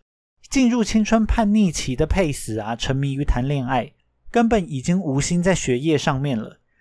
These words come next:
他看上了一个叫做 Ruben Rivera 的男生，我就叫他小鲁。过没多久啊，小鲁就搞大了佩斯的肚子。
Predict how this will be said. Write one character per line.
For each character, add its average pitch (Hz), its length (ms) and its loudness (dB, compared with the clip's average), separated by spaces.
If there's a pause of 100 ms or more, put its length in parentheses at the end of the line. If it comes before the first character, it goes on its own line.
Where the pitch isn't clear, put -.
(200)
他 202 80 -2
看 208 260 2
上 208 200 0
了 180 100 0
一 170 40 -4
个 156 100 -2
叫 170 140 2
做 185 120 2
Ruben 190 380 2
Rivera 156 640 2
的 117 80 -4
男 107 260 -6
生， 123 440 -4
我 123 60 -6
就 135 120 -2
叫 156 120 -2
他 160 120 2
小 117 320 0
鲁。 127 280 -4 (800)
过 277 160 4
没 170 160 2
多 185 240 2
久 143 240 2
啊， 120 180 2
小 139 200 2
鲁 156 120 -2
就 185 120 0
搞 113 200 0
大 156 200 2
了 127 80 -2
佩 165 200 0
斯 - 140 -6
的 117 140 0
肚 131 200 0
子。 - 200 -16